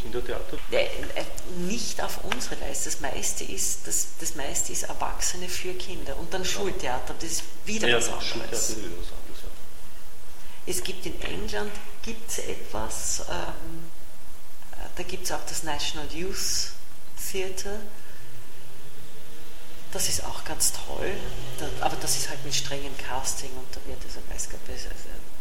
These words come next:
Speaker 2: äh, da wird in ganz England werden Castings abgeha-, gehalten und, und dann, also das hat, das hat ein,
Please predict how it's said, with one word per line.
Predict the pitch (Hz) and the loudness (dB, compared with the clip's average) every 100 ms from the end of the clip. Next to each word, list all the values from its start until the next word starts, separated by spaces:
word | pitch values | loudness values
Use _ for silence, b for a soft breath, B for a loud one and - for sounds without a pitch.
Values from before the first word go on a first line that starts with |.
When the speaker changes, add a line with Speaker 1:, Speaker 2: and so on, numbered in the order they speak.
| - - - - | 0 0 0 0
Speaker 2:
äh, | |
da | - - - - - - - | 0 0 0 0 0 0 0
wird | - | 0
in | - | 0
ganz | 131 - - | 0 0 0
England | 139 131 143 - | 0 0 0 0
werden | 247 | 0
Castings | - - - - - - - | 0 0 0 0 0 0 0
abgeha-, | - - - - - - | 0 0 0 0 0 0
gehalten | 127 123 123 - 131 123 - 131 | 0 0 0 0 0 0 0 0
und, | 131 - - | 0 0 0
und | - - - 123 | 0 0 0 0
dann, | - | 0
also | - - | 0 0
das | - | 0
hat, | 147 - | 0 0
das | - - | 0 0
hat | - - | 0 0
ein, | - | 0